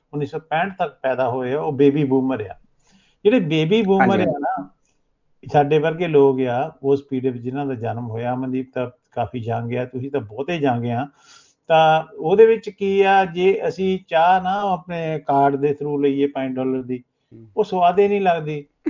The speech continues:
Speaker 1: ਜਦ ਤੇ ਤੁਸੀਂ ਕੈਸ਼ ਦੇ ਕੇ ਚਾਹ ਨਹੀਂ ਲੈਂਦੇ, ਉਹ ਸਵਾਦ ਹੀ ਨਹੀਂ ਲੱਗਦੀ। ਅਸੀਂ ਆਫਿਸ ਦੇ ਵਿੱਚ ਜਿੱਦਾਂ on-, ਆਨਲਾਈਨ ਕੋਈ ਇਨਫਰਮੇਸ਼ਨ ਲੈਣੀ ਆ,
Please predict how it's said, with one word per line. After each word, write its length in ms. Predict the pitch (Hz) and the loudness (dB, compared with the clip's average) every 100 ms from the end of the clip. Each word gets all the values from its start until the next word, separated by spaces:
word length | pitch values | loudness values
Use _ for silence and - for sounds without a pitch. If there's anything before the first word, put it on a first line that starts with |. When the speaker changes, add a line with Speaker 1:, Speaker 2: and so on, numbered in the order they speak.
| - | -6
Speaker 1:
ਜਦ 140 | 139 185 | 0 2
ਤੇ 160 | - | 4
ਤੁਸੀਂ 160 | 202 202 | 4 4
ਕੈਸ਼ 400 | - 180 185 165 | 2 2 2 2
ਦੇ 160 | 185 180 | -2 -2
ਕੇ 100 | 175 | -2
ਚਾਹ 240 | 180 185 | 2 2
ਨਹੀਂ 120 | 196 | 0
ਲੈਂਦੇ, 400 | 175 151 147 147 139 202 - | -2 -2 0 0 -2 -10 -2
ਉਹ 100 | 202 | 2
ਸਵਾਦ 340 | 214 165 151 160 | 2 4 2 2
ਹੀ 80 | 185 | 0
ਨਹੀਂ 160 | 160 | 0
ਲੱਗਦੀ। 400 | 175 165 156 156 - - | 0 -4 -4 -6 -10 -6
ਅਸੀਂ 180 | 190 226 202 | -2 2 4
ਆਫਿਸ 360 | 202 208 208 | 4 2 2
ਦੇ 140 | 208 208 | 6 8
ਵਿੱਚ 160 | 202 | 6
ਜਿੱਦਾਂ 220 | 180 185 | 2 -2
on-, 400 | 202 - 175 196 - | -4 -2 0 0 -2
ਆਨਲਾਈਨ 500 | 180 190 185 185 190 | -2 0 0 0 -2
ਕੋਈ 180 | 196 | -4
ਇਨਫਰਮੇਸ਼ਨ 580 | 185 170 180 180 156 170 | -4 -8 -10 -10 -10 -10
ਲੈਣੀ 340 | 156 120 127 | -6 -6 -6
ਆ, 120 | 123 | -8